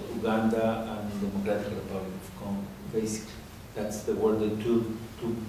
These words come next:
big cases. And, and, and, and, and now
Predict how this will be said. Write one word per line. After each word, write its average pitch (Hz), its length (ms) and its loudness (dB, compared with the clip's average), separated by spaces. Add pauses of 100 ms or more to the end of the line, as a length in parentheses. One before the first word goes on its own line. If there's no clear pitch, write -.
(220)
big 120 260 2
cases. 104 560 -2 (680)
And, 113 260 4
and, 110 100 0
and, 110 380 0
and, 110 520 0
and - 680 -2
now 117 440 6